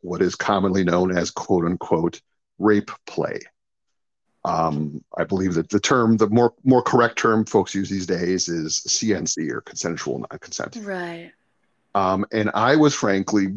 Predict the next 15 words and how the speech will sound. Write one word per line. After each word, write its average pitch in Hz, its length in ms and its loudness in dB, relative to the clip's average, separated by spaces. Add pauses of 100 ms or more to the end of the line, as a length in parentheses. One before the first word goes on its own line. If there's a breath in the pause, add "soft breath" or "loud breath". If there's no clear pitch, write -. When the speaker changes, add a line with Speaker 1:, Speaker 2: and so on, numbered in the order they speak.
(260)
Speaker 1:
blown 107 380 4
away 98 240 2
by 76 180 -4
that. - 240 -8
Like, - 160 -12
wait 143 160 2
a 131 60 2
minute. - 360 -6 (1120)
I'm, 180 220 4
you 156 80 6
know, 101 340 2
I'm 139 180 2
a 110 80 2 (280)
big, 123 200 0 (400)
big, 135 220 2